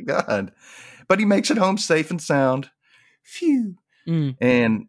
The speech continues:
Speaker 1: Hansel lays down, and William, you know, sits back and starts working on some of his masks. He's putting fur on the monkey masks
Speaker 2: Oh,
Speaker 1: for his
Speaker 2: yeah. No,
Speaker 1: shop.
Speaker 2: firm,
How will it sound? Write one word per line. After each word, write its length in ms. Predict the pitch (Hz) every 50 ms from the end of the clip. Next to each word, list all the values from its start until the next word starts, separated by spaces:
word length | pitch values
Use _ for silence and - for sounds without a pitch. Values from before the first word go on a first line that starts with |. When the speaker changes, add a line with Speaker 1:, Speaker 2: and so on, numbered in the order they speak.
| - -
Speaker 1:
Hansel 640 | - 139 139 139 - - 156 143 139 135 131 92
lays 300 | 113 104 110 117 117 -
down, 560 | - 117 107 104 104 104 104 104 104 104 101
and 260 | 95 92 87 85 92
William, 440 | 101 107 107 113 113 110 110 104 101
you 80 | 107 98
know, 120 | 95 98
sits 300 | 95 - - 113 - -
back 320 | - - 95 95 98 98 -
and 80 | 98 -
starts 240 | - 98 95 -
working 280 | 98 101 101 - 104 101
on 80 | 98 -
some 160 | - 110 101
of 100 | 101 98
his 160 | 104 92 85
masks. 400 | 95 90 90 90 90 90 - -
He's 100 | - 85
putting 220 | - - - 101 101
fur 380 | - - - 120 101 95 92
on 120 | 87 87 90
the 60 | 87
monkey 300 | 87 90 95 - - 87
masks 540 | 78 73 71 67 - - - - - - - _ _ _ _ _ _ _ _ _ -
Speaker 2:
Oh, 80 | 139 139
Speaker 1:
for 60 | 101 92
his 200 | 110 104 104 -
Speaker 2:
yeah. 60 | 98
No, 60 | - -
Speaker 1:
shop. 100 | 117 -
Speaker 2:
firm, 320 | - 139 135 135 131